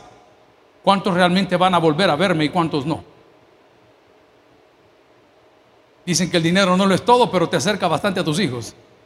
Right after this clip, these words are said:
Es chiste para inteligentes. Pero cuando tengan su plata, cuando tengan su familia, cuando tengan sus cosas, cuando sean independientes, cuando no dependan de lo que yo digo, de lo que yo hago, de lo que yo tengo,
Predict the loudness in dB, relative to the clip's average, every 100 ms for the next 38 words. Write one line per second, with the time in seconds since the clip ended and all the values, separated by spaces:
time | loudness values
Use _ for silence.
0 | _ -12 -8 -6 -6 -6 -6 -4 -4 -4
1 | -6 -18 _ _ _ _ _ _ _ _
2 | _ _ _ _ _ _ _ _ _ -6
3 | -4 -2 2 4 4 2 2 2 2 0
4 | 0 2 4 4 2 2 2 2 2 2
5 | 2 4 4 2 0 2 2 2 -2 -6
6 | -4 0 2 2 4 4 4 4 2 2
7 | 2 0 0 2 4 4 4 2 4 4
8 | 4 2 2 2 2 2 2 2 2 4
9 | 4 4 2 0 -2 2 2 4 2